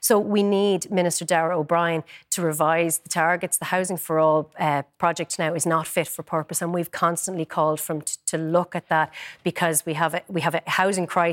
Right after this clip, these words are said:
across the board, uh, a-, at every level, um, that has to be addressed. And now we have more people coming into the country. So he has to accept that his Housing for All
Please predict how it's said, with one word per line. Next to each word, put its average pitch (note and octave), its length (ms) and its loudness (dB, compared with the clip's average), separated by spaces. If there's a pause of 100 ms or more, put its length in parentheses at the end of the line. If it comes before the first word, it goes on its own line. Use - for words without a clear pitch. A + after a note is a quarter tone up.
(220)
across E3 440 2
the - 120 -6
board, E3 420 2 (320)
uh, D#3 300 0
a-, F3 180 2
at E3+ 140 4
every F#3+ 380 4
level, D#3 440 0 (300)
um, D3 320 0
that D#3 120 0
has D#3+ 200 -2
to - 140 -6
be D#3 160 -2
addressed. D3+ 480 -2
And E3 160 0
now E3+ 160 2
we E3 80 0
have D#3 180 -6
more F3 220 2
people D#3+ 240 -6
coming D#3 240 -6
into D#3 160 -6
the D#3+ 60 -12
country. D#3+ 280 -6
So F#3 140 0
he E3+ 100 0
has G3 260 0
to A#3+ 100 -2
accept E3+ 420 -2
that D3+ 160 -2
his D3+ 100 -10
Housing F3 320 -2
for E3 180 -2
All D#3 220 4